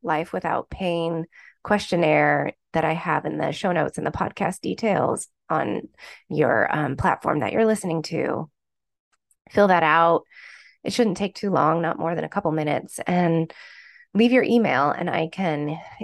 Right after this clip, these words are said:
email you a time to set up, hopefully within the next week or two, since it starts September sixth.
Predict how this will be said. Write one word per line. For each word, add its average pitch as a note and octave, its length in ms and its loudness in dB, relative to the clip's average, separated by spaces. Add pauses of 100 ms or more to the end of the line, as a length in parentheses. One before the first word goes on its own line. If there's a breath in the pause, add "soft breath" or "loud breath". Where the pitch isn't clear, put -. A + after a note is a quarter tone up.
email F3+ 340 4
you D#3 220 4
a D3 60 0
time C#3+ 640 -4
to E3 100 -8
set D#3 200 -2
up, A2+ 260 0
hopefully D#3 480 -2
within D3 340 -4
the B2+ 60 -6
next B2 360 -6
week F3 520 -4
or F3+ 220 2
two, D#3+ 420 0
since D#3 240 -4
it - 120 -8
starts - 380 -2
September E3+ 420 -4
sixth. - 540 -8